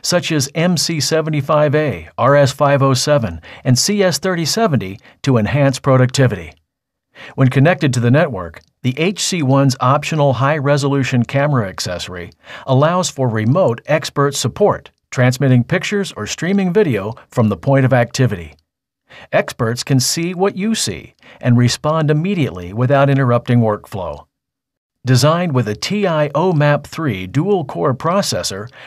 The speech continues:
running Windows C E Professional, the H C one offers fast and reliable performance. The H C one comes with five hundred and twelve megabytes of ram, plus an accessible micro S D card slot for expansion of up to thirty-two gigabytes of memory.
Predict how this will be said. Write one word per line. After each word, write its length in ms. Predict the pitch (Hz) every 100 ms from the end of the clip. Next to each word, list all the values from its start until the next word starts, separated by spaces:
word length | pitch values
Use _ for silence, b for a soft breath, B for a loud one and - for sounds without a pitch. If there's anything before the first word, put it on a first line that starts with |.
| B
running 320 | 135 151 143
Windows 500 | 135 185 185 185 143
C 220 | - - 190
E 220 | 185 160
Professional, 800 | 135 104 - - - 101 80 - _ B B
the 160 | - 131
H 240 | 170 220
C 200 | - 202
one 320 | 156 120 104 -
offers 440 | 123 117 104 104
fast 520 | - 170 180 180 - -
and 140 | 113
reliable 520 | 98 98 110 110 107
performance. 680 | 104 113 117 95 85 - - _ _ _ _ B B B
The 160 | 135 147
H 180 | 240
C 220 | - 160 123
one 340 | 120 90 98
comes 320 | - 151 147
with 160 | 127 127
five 340 | - 202 208
hundred 260 | 202 180 156
and 100 | 139
twelve 300 | 143 139 131
megabytes 600 | 120 120 113 101 101 -
of 140 | 98
ram, 420 | 113 120 87 78 - _
plus 360 | - 156 113 -
an 100 | 120
accessible 640 | 113 - 165 - 180 165
micro 460 | 127 135 180 196 180
S 240 | 165 151
D 200 | - 156
card 340 | 139 156 165 175
slot 360 | 107 87 98 B B B
for 180 | - 127
expansion 600 | 127 - 208 208 120 110
of 180 | 127 120
up 180 | 135 -
to 140 | 120
thirty-two 640 | - 156 175 185 139 175 147
gigabytes 560 | 139 139 104 98 104
of 100 | 127
memory. 520 | 117 98 82 58 -